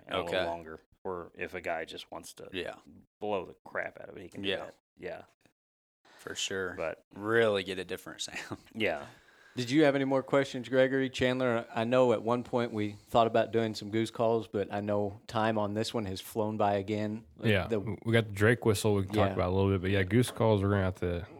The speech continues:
Speaker 4: reschedule.
Speaker 3: Revisit that, yeah,
Speaker 2: Another one.
Speaker 3: exactly.
Speaker 4: We got, he's got some pretty cool stuff and pretty innovative, uh, technology, I guess you could,
Speaker 3: Mm-hmm.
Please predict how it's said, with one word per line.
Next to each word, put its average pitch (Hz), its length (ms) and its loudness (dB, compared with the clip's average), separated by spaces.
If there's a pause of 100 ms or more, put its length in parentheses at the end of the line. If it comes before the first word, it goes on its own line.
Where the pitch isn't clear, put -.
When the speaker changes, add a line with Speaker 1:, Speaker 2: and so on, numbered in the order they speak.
(240)
Speaker 4:
reschedule. 101 160 4
Speaker 3:
Revisit 113 500 8
that, 110 240 4
yeah, 110 80 4
Speaker 2:
Another 110 240 4
one. 107 100 0
Speaker 3:
exactly. 110 360 2
Speaker 4:
We 123 60 6
got, 147 200 8
he's 147 180 4
got 165 180 4
some 151 120 0
pretty 127 260 4
cool 110 160 4
stuff 104 440 2
and 92 240 0
pretty 107 160 4
innovative, 95 640 0 (400)
uh, 87 380 -2
technology, 92 600 -2
I 87 60 -4
guess 90 260 -6
you 98 60 -8
could, 123 140 -4
Speaker 3:
Mm-hmm. 120 160 -6